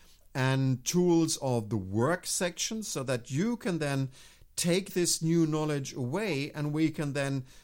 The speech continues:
think about, "Okay, how are we going to plan this moving forward and how can we then sum up the day so that we can have actions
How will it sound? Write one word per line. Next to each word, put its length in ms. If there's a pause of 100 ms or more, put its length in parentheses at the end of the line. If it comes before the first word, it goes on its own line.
(220)
think 240
about, 320
"Okay, 300 (280)
how 300
are 140
we 160
going 200
to 140
plan 540
this 400
moving 360
forward 640
and 180
how 280
can 400
we 160
then 240 (220)
sum 400
up 160
the 80
day 320
so 180
that 200
we 120
can 140
have 280
actions 640